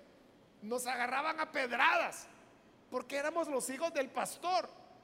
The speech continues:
Nos expulsaron de la escuela". Bueno, de hecho,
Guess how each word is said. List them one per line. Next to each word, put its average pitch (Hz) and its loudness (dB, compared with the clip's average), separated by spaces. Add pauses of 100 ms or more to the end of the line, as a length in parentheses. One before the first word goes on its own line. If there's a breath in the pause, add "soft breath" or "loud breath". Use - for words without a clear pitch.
(100)
Nos 240 -2
expulsaron 277 -2
de 302 2
la 240 -2
escuela". 339 4
Bueno, 240 -2
de 285 4
hecho, 294 -4